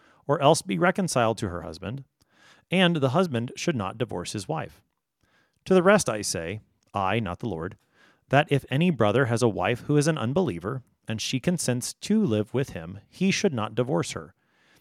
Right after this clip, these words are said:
If any woman has a husband who is an unbeliever, and he consents to live with her, she should not divorce him.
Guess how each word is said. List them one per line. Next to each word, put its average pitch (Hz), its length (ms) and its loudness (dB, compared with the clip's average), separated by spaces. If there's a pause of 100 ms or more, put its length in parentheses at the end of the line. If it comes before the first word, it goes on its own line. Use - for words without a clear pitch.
(160)
If - 80 -6
any 113 180 2
woman 131 300 2
has 127 160 -2
a 151 40 0
husband 107 480 -4
who 123 120 0
is 123 140 2
an 139 80 -4
unbeliever, 127 640 -2 (400)
and 95 140 -8
he 139 120 0
consents 135 460 -2
to - 100 -4
live 170 200 2
with 120 120 -2
her, 90 240 -8 (320)
she - 180 -2
should 135 200 2
not 98 180 -4
divorce 147 360 0
him. 80 200 -10